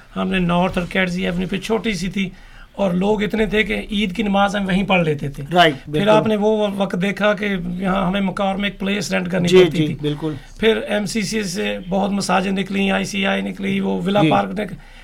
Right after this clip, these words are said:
Speaker 1: تو اس طریقے سے جو، جو آبادی بڑھتی جا رہی ہے پھر اس کی ضرورت بھی ہے۔ اب جیسے ہم پچھلے بہت سے سالوں سے اب تک ایٹی نائن سے لے کے ایم ای سی کی جو جمنیزیم ہے اس میں نماز پڑھ رہے ہیں۔ اچھا، اب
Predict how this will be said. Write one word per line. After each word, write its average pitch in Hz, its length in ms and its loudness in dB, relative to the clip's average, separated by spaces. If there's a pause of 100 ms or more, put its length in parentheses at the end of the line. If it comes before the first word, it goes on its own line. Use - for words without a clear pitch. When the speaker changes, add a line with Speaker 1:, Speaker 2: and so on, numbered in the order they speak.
Speaker 1:
تو 233 80 2
اس 233 100 4
طریقے 233 180 -4
سے 226 100 2
جو، 214 180 -2
جو 220 120 -2 (380)
آبادی 202 380 2
بڑھتی 226 260 0
جا 220 220 6
رہی 220 220 0
ہے 220 80 0
پھر 220 160 -6
اس 202 80 -6
کی 220 100 -4
ضرورت 185 360 0
بھی 185 220 0
ہے۔ 165 80 -4 (460)
اب 180 160 -4
جیسے 220 400 2 (440)
ہم 214 120 0
پچھلے 214 340 -2 (100)
بہت 240 500 0
سے 233 100 -2
سالوں 190 380 0
سے 165 300 -4 (160)
اب 214 240 2
تک 175 320 0
ایٹی 185 220 -2
نائن 202 240 0
سے 202 120 -10
لے 185 160 -2
کے 202 200 -6 (560)
ایم 208 200 2
ای 233 120 4
سی 190 480 -2 (680)
کی 202 160 -4
جو 185 120 -2
جمنیزیم 196 600 2
ہے 220 60 2
اس - 180 -2
میں 240 100 4
نماز 202 320 4
پڑھ 156 160 2
رہے 127 140 -2
ہیں۔ 113 160 -4 (640)
اچھا، 208 200 -2
اب 240 180 2